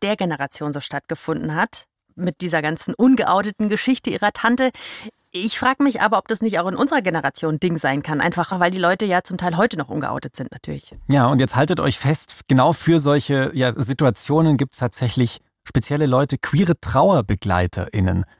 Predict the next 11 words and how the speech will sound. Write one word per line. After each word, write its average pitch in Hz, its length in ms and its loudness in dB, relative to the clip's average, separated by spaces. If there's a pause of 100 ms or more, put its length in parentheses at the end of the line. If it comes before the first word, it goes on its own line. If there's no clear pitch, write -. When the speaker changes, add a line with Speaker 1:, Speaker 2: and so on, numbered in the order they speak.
(160)
Speaker 2:
Wusste 135 260 0
ich - 80 -6
vor 151 120 2
dieser 127 240 4
Folge 127 340 4
auch 131 160 0
nicht, 104 220 -2
dass 95 120 -2
es 104 120 -8
das - 220 -10
gibt. - 280 -2